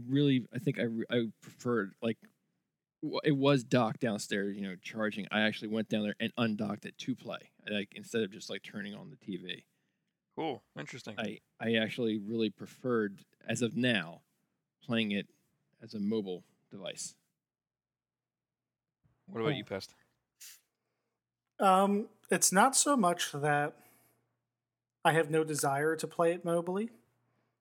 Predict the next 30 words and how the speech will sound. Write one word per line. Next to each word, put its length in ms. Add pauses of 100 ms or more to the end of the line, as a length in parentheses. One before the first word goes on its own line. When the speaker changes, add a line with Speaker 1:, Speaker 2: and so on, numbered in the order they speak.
(280)
Speaker 3:
because 580
I, 360
I 360
have 160
a 60
three 240
D 160
S 200
and 80
I 40
put 240
more 240
hours 300
into 200
that 260
than 140
I 140
ever 180
want 160
to 80
admit. 360 (380)
Speaker 1:
<laughs> 560
Speaker 3:
Um, 480 (1200)
Speaker 2:
All 60
those 100
Speaker 3:
it's 60
Speaker 2:
Monster 240
Speaker 3:
just 60
Speaker 2:
Hunters. 120
Speaker 3:
that, 220